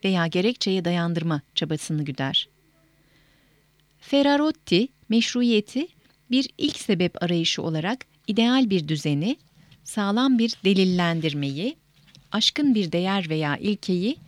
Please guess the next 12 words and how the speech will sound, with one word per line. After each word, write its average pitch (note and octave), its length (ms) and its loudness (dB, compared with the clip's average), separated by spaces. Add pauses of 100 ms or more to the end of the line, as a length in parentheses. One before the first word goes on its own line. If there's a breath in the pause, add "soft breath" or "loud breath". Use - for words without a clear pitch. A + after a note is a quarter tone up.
(180)
ve F3+ 60 0
gelecek G3+ 460 2
için D4+ 340 -4
davranış G#3 400 0
kalıplarını, D#3+ 760 -2 (180)
dürtülerini G3+ 560 2
içeren D#3 440 -2
iktidarın E3 680 -6 (300 soft breath)
halka F#3+ 380 -2
dayalı G#3 300 2
bir B3 200 0
egemenlik F#3 680 0